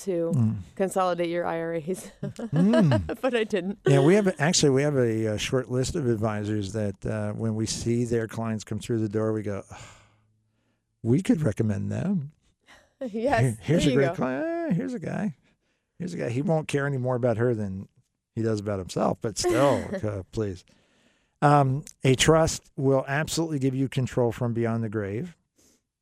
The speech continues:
Speaker 2: keeping in mind, uh, that you've gotta have your wife's cooperation, or if you go first, she can undo everything.
Speaker 1: Mm-hmm.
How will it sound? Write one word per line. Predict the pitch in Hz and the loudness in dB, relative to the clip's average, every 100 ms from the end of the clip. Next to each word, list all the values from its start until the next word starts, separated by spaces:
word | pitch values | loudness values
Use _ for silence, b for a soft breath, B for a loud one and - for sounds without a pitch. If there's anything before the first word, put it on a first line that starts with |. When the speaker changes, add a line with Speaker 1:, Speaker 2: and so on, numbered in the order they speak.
| _ _ _ _ _ - | _ _ _ _ _ -12
Speaker 2:
keeping | - 147 175 147 | -2 0 2 2
in | 120 | 2
mind, | 113 123 120 92 98 - - _ _ _ _ | 0 0 -2 -4 -6 -10 -14 _ _ _ _
uh, | 113 113 | -2 0
that | 110 117 120 | 0 -2 -2
you've | 123 117 - | -4 -4 -2
gotta | 123 117 | -2 0
have | 113 117 | -2 0
your | 113 | 0
wife's | 113 110 123 | 2 2 0
cooperation, | - 123 117 117 117 113 101 107 98 - | -2 -2 -2 0 0 0 0 -2 -4 -2
or | 147 190 113 117 | 0 2 2 0
if | 117 98 | -4 -6
you | 113 | -2
go | 123 127 | 0 0
first, | - 139 127 101 - | 0 0 0 -4 -10
she | - - 110 | -10 -8 -4
can | 110 | -2
undo | 110 107 110 104 | 0 0 0 0
everything. | 101 92 95 - 87 90 - | -2 -4 -6 -8 -12 -14 -12
Speaker 1:
Mm-hmm. | 196 190 185 190 202 269 | -10 -8 -8 -10 -8 -10